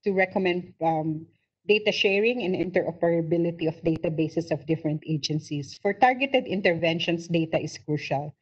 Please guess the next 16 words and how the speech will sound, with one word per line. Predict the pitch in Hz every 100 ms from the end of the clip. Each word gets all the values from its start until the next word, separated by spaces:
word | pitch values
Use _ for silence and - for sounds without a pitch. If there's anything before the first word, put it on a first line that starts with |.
| _ _ -
To | 175
identify | 185 185 190 202 196 165
eligible | 170 170 170 165
beneficiaries, | 156 160 160 202 202 - 185 175 180
data | - 180 175
coming | 185 202 185 190
from | 190 170
different | 165 165 165 160
sources | 214 226 233
may | 226 185
be | 180
needed | 196 190 175 170
to | 175
validate | 160 160 160 160 160 165 -
administrative | 156 156 160 160 165 160 147 135
data. | 147 147 139 135